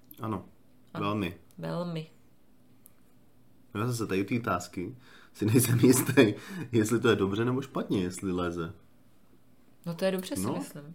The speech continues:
Speaker 1: No a jak? Jak to můžeš vědět?
Speaker 2: Ne, takže není nějaký, že si někde sedne a čumí, že jo, jenom,
Speaker 1: Jo,
Speaker 2: ale
Speaker 1: hm.
Speaker 2: že s-, jako ch-, se chce, eh, rozvíjet a vlézt všude.
Speaker 1: Máme nad gaučem poličku, která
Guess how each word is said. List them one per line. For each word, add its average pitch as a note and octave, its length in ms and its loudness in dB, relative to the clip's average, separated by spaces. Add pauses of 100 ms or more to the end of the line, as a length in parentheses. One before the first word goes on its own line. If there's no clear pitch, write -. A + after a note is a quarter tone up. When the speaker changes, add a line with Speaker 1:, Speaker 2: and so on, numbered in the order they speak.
Speaker 1:
No E2+ 100 -10
a G2 100 -4
jak? F#2 300 -10 (520)
Jak - 140 -16
to F#2+ 120 -6
můžeš F2 320 -8
vědět? C3+ 440 -2 (240)
Speaker 2:
Ne, D#3+ 240 0
takže F#3+ 320 -2
není F3 180 0 (160)
nějaký, E3+ 380 8
že E3 100 0
si E3+ 140 -2
někde E3 180 2
sedne D#3+ 380 -4
a F3 120 -4
čumí, E3 480 -8
že D#3+ 80 -10
jo, D#3 180 -8
jenom, F#2+ 180 -2
Speaker 1:
Jo, F#2 100 -6
Speaker 2:
ale - 160 -6
Speaker 1:
hm. G2+ 60 -4
Speaker 2:
že G2 100 -4
s-, - 280 -16
jako E3 220 -12
ch-, - 680 -16
se D#3+ 220 -4
chce, D#3+ 680 -2 (100)
eh, D#3+ 200 0
rozvíjet E3 720 0
a E3 60 -4
vlézt D#3 480 -2
všude. A2 160 -6
Speaker 1:
Máme G#2 380 0
nad G#2 240 -4
gaučem G#2+ 460 -2
poličku, G#2 380 -2
která G2+ 440 -2